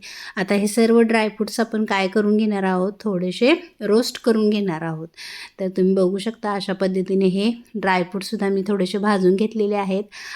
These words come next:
आता खोबरंसुद्धा आपल्याला थो-, भाजून घ्यायचं आहे, याला असं लालसर होईपर्यंत, म्हणजे यातला कच्चापणा आपल्याला काढून घ्यायचा आहे.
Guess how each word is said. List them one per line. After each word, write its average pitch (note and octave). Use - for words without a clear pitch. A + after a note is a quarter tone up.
आता G3
खोबरंसुद्धा G#3+
आपल्याला G#3+
थो-, A3
भाजून G3+
घ्यायचं G#3
आहे, F3
याला F3+
असं G3
लालसर F#3+
होईपर्यंत, F3
म्हणजे F#3+
यातला G3
कच्चापणा G3+
आपल्याला F#3
काढून G3+
घ्यायचा F#3
आहे. D#3